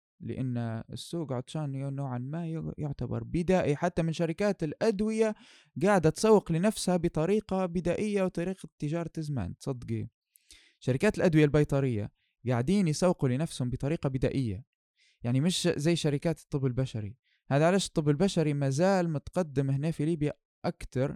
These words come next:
نوعا ما من الطب البيطري في الموضوع هذا، من ناحية،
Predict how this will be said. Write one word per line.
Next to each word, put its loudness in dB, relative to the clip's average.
نوعا -2
ما -2
من 2
الطب -2
البيطري -2
في -6
الموضوع 0
هذا، -2
من -4
ناحية، -4